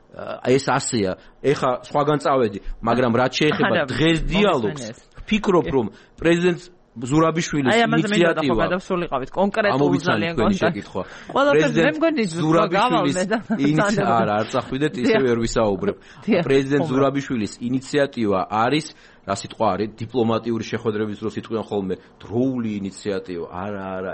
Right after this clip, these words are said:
Speaker 1: ეს ყველაფერი შორს ჩვენგან. ეს არის, აი, რაღაც თვალსაზრისით,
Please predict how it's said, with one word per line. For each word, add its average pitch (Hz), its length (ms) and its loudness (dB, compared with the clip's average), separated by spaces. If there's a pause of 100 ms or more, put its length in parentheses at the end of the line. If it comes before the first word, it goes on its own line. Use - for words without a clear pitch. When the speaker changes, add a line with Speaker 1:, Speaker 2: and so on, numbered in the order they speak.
Speaker 1:
ეს 110 160 -2
ყველაფერი 113 480 -2 (160)
შორს 151 480 0
ჩვენგან. 98 400 0 (480)
ეს 180 160 0
არის, 156 280 2 (440)
აი, 139 100 0 (380)
რაღაც 151 400 0
თვალსაზრისით, 160 720 2